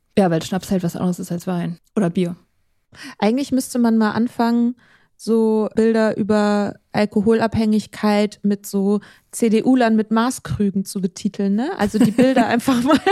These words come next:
Speaker 2: die es halt so existieren von unseren PolitikerInnen als Bierbotschafter oder sonst
Speaker 1: Mhm.
Speaker 2: was, genau.
Speaker 1: Mhm. Das stimmt,
Speaker 2: Die
Speaker 1: das wär
Speaker 2: einfach mal
Speaker 1: cool.
Speaker 2: zu nehmen.
Speaker 1: Ja,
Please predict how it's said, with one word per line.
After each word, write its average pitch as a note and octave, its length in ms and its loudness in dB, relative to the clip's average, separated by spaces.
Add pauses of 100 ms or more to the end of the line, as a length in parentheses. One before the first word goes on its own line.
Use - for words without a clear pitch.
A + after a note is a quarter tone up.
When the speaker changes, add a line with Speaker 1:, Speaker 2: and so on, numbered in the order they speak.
(480)
Speaker 2:
die A3+ 180 2
es C4+ 140 2
halt C4 180 4
so C4 100 0
existieren C4 720 0
von B3+ 180 0
unseren B3+ 260 2
PolitikerInnen C4 1000 2 (420)
als A#3 280 -2
Bierbotschafter A3+ 1300 2
oder G#3+ 560 0
sonst G#3+ 280 2
Speaker 1:
Mhm. F3+ 60 2
Speaker 2:
was, B3 360 -2
genau. G#3 400 0 (300)
Speaker 1:
Mhm. F3+ 380 0 (120)
Das E3+ 200 0
stimmt, F3+ 160 0
Speaker 2:
Die - 20 2
Speaker 1:
das G3 80 0 (100)
wär A3+ 60 2
Speaker 2:
einfach G#3 120 0
mal G#3 160 4
Speaker 1:
cool. F3+ 60 -2
Speaker 2:
zu F#3 140 -4
nehmen. G3+ 360 -4 (360)
Speaker 1:
Ja, G3 240 -2